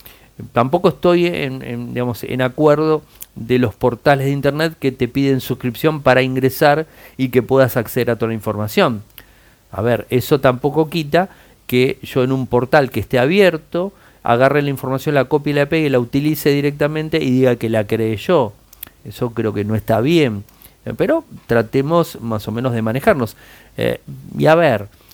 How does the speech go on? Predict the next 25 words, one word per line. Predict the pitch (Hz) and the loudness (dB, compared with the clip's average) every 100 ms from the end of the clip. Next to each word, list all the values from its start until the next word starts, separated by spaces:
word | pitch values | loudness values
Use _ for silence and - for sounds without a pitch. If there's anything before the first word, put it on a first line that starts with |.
| - - | -18 -12
si | - 131 | -4 0
vamos | 147 202 202 | 2 2 2
a | 170 147 | 0 0
quejarnos | 135 - 165 135 117 101 | -2 2 4 4 0 -4
que | - 117 113 113 110 _ _ _ | -4 -4 -2 -4 -8 _ _ _
chat | - 156 | 2 2
G | 135 139 | 2 -4
P | |
T | 151 247 - | 0 0 2
o | 160 | 0
cualquier | 139 - 127 120 120 226 233 | 2 2 2 2 -2 -4 -2
inteligencia | 165 127 117 110 139 127 127 | -2 0 -2 0 -2 0 -2
artificial, | 117 139 180 240 330 | -2 -4 -2 0 0
porque | 269 320 339 | 0 -2 -2
esto | - | 0
no | 185 | -2
es | - | 0
solamente | 160 147 156 143 120 | 2 2 0 -2 -2
Chan-, | - 131 131 | 0 -2 -2
eh, | 127 - | -12 -14
chat | - 147 - | -2 -2 0
G | 139 | -4
P | 131 | -4
T, | 135 180 - | 0 -2 0
OpenAI, | 131 120 123 143 160 127 | -2 0 0 2 2 2